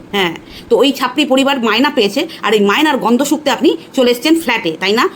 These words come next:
পোষ্য সামলাতে। হ্যাঁ, আপনি তো থাকেন, পোষ্য না হলে চেঁচাতো। আর আপনার শ্বশুর যখন তাকালো এমনি করে যে, "আপ-, বসো এখানে, খাসির মাংস দিয়ে ভাতটা খেয়েছিলেন তো?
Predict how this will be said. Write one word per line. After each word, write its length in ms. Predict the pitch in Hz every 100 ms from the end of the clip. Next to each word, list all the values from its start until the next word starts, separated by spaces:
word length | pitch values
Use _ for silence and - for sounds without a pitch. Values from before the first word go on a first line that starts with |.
| - -
পোষ্য 280 | 392 -
সামলাতে। 440 | 339 226 165 160 - - -
হ্যাঁ, 100 | 311
আপনি 140 | 320
তো 100 | 370
থাকেন, 440 | - - - 311 - - -
পোষ্য 220 | 233 -
না 140 | 302 294
হলে 200 | 320 330
চেঁচাতো। 480 | 349 370 339 175 - - - - -
আর 160 | 196
আপনার 280 | 196 214 302
শ্বশুর 280 | 320 285 294
যখন 220 | 202 294
তাকালো 320 | 254 233 285
এমনি 140 | 294 294
করে 280 | 277 233 - -
যে, 120 | 202 247
"আপ-, 360 | 233 233 202
বসো 280 | 196 233 285
এখানে, 280 | 262 233 190 - -
খাসির 260 | 277 269 247
মাংস 240 | 214 214
দিয়ে 160 | 247 240
ভাতটা 240 | 190 226
খেয়েছিলেন 460 | - 226 302 320 196
তো? 320 | 269 392